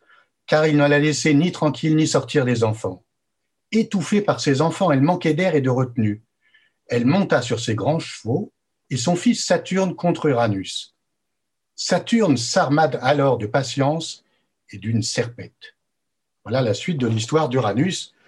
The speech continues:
conçue avec beaucoup de zeugmes, comme vous l'avez vu. Et donc, j'ai fait aussi une histoire dessinée que je vais vous montrer. J'étirai. Alors, voici.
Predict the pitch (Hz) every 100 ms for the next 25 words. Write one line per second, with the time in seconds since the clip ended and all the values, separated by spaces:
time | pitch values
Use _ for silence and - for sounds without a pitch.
0 | _ - 135 127 202 127 127 104 135 139
1 | 120 - 165 165 135 139 123 131 110 95
2 | 92 - - 147 170 165 113 127 123 160
3 | 117 - 196 - - - 220 220 170 -
4 | 170 139 117 - _ _ - 104 226 214
5 | - 139 131 135 165 - _ _ _ _
6 | _ _ _ _ _ _ - 90 92 87
7 | 143 147 139 131 123 117 - - - _
8 | _ _ _ _ _ _ _ _ _ _
9 | _ _ - - _ _ _ _ - -
10 | - 185 190 - 135 117 98 95 - -
11 | _ _ _ _ _ _ _ _ _ _
12 | _ - 107 - - - - _ _ _
13 | _ _ _ _ _ _ _ _ _ _
14 | _ _ _ _ _ _ _ _ _ _
15 | _ _ - 95 120 117 120 - - -
16 | -